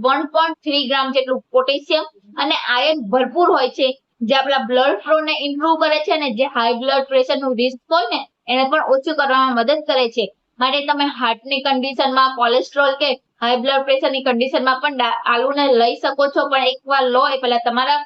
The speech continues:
ફેમિલી ફિઝિશિયનને કન્સલ્ટ જરૂરથી કરો કે જેનાથી તમને એની કોઈ આડઅસર પણ ના થાય. તો મિત્રો, આ છે એવા છ જબરદસ્ત ફાયદા. આની સિવાય પણ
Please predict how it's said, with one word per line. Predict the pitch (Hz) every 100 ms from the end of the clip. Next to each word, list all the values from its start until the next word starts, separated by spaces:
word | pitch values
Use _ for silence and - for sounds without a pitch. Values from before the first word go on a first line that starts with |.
| - _ _ -
ફેમિલી | 262 277 330 381
ફિઝિશિયનને | 285 269 277 294 285
કન્સલ્ટ | 277 247 285 262
જરૂરથી | 247 240 285 294 311
કરો | 277 269
કે | 277 262
જેનાથી | 240 233 254 311
તમને | 285 269
એની | 254 254
કોઈ | 269 262
આડઅસર | 214 233 233 240 233
પણ | 285 339 - _ _
ના | 233 269 277
થાય. | 269 190 185 _ _ _ _ _ _ _
તો | 302 330 381
મિત્રો, | 339 311 302 277 269 - _
આ | 277 339
છે | - 370
એવા | 302 294 294
છ | - 302 311 311
જબરદસ્ત | 254 254 247 302 302
ફાયદા. | 330 262 214 - _ _
આની | 262 277 339
સિવાય | 359 302 285 285
પણ | 311